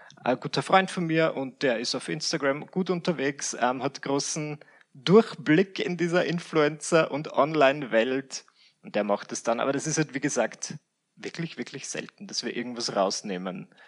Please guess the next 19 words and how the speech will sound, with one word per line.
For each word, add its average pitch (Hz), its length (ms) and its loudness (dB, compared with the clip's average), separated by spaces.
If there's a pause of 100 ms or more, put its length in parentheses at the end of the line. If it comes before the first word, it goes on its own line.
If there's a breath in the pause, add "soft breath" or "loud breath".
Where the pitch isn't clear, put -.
(140 loud breath)
Und 117 160 -10
wir 139 100 2
machen 127 300 -2
auch 113 320 2
ganz 123 240 -2
oft - 340 -8
Punktlandungen, 127 1120 -2
also 113 280 -6
wir 120 300 0
reden, 139 600 -4 (600 soft breath)
dann 123 140 -4
sagen 127 320 -2
wir, 120 100 2
„Okay, 120 180 -4
jetzt - 280 -4
passt's“, - 640 -4
und - 200 -12
dann 226 180 -6
waren's - 640 0